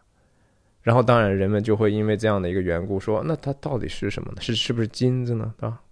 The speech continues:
那金光闪闪的嘛。可是你按道理，你如果是一个皮箱装满了金子的时候，这个皮箱是不可能像刚才这样翻手腕儿的，就这样轻而易举的就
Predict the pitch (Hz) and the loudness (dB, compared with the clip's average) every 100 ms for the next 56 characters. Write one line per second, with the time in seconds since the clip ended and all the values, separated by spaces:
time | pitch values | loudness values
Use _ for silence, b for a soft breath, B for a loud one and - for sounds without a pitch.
0 | _ - 170 160 _ _ - _ _ b | _ -8 -6 -6 _ _ -20 _ _ b
1 | b b b b - - 139 139 139 139 | b b b b -10 -2 0 2 2 2
2 | 101 98 117 - - 92 - - 143 185 | 0 -2 -4 -8 -12 -18 -20 0 2 4
3 | 180 - 185 180 143 104 104 110 180 123 | 2 2 4 4 4 2 0 0 2 2
4 | 117 135 131 139 156 - - 127 139 143 | 2 -2 0 2 2 0 0 2 4 4
5 | 147 - 165 156 - - 104 - 131 139 | 2 0 0 0 -4 -6 -10 -2 0 2
6 | 143 117 104 - 98 98 b b b - | 2 0 0 -4 -4 -6 b b b -2
7 | 120 - 110 113 110 113 117 _ _ - | -2 -2 -2 0 0 -2 -8 _ _ -2
8 | 147 - - - 78 101 - 117 104 110 | -2 -2 -6 -6 -8 -2 0 2 2 0
9 | 113 101 98 113 104 107 - 123 123 123 | 2 2 2 2 0 -4 0 2 4 2
10 | 101 73 101 117 92 95 101 - 110 107 | -2 0 6 6 6 2 -2 0 0 -2
11 | - 127 117 110 117 123 117 - 62 53 | -6 -4 0 0 0 0 0 -2 -6 -4
12 | - 107 | -2 -2